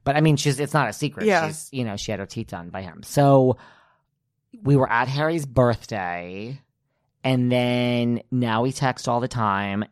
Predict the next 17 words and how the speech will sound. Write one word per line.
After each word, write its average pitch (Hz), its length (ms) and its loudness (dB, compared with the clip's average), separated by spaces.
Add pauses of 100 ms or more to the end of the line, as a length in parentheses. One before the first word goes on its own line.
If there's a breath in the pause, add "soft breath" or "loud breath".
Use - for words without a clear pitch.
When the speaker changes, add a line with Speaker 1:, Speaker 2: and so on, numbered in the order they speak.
Speaker 1:
And 127 360 0
there 143 180 2
was 143 120 2
another 170 360 2
time 151 280 2
you 131 120 4
weren't 117 260 2
there. 113 460 0 (280 loud breath)
So - 180 0
here's 214 360 0
the 165 120 4
thing. 143 280 0
Harry 151 440 0
has 123 240 2
his 113 120 -4
specific - 520 -6
table. 104 580 -4